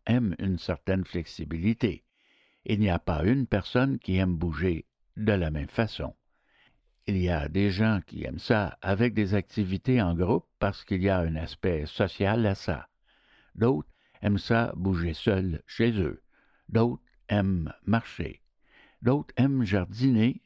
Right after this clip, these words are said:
danser. Il n'y a pas de meilleure activité. » On a souvent vendu l'activité physique comme on doit aller au gym. On doit suer pour être en bonne santé, ce qui est complètement faux.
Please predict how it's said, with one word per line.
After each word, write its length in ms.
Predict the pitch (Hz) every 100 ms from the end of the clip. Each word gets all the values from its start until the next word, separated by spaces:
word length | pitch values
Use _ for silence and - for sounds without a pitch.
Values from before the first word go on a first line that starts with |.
| -
danser. 580 | 104 120 - 92 71 - _ _ _ _ _ _ -
Il 140 | 135
n'y 100 | 143
a 80 | 110
pas 300 | - 87 - _
de 280 | 90 90 92
meilleure 360 | 85 87 80 73
activité. » 800 | 69 - 73 92 113 95 - _ _ _ _ _ _ _ _ _
On 160 | - 113
a 140 | 104
souvent 500 | 95 123 107 117 139 120
vendu 500 | 95 90 82 87 95
l'activité 720 | 80 85 - 104 80 - 92
physique 460 | - 85 90 131 - -
comme 320 | 85 78 73
on 200 | 71 -
doit 300 | 92 90 85
aller 440 | 71 85 85 113
au 160 | 92 82
gym. 440 | 85 123 90 71 - _ - _ _ -
On 180 | 95
doit 360 | 90 85 80 69
suer 480 | - 151 135 82 - _
pour 160 | - 80
être 220 | 73 -
en 120 | 80
bonne 220 | 78 82 87
santé, 500 | 110 113 - 127 - _
ce 180 | _ -
qui 200 | 95 127
est 160 | 117 - _ _ _ -
complètement 560 | 135 117 90 - 113
faux. 320 | 120 85 71